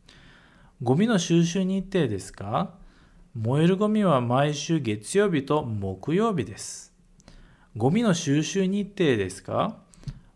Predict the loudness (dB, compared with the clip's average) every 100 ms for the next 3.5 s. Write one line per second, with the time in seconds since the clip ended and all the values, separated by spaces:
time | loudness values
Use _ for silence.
0 | -8 -2 0 0 0 2 2 2 0 0
1 | -2 -4 -6 -2 -4 -4 0 0 0 0
2 | 0 -2 -6 -12 -10 -10 -6 2 2 2
3 | -2 -8 -16 -18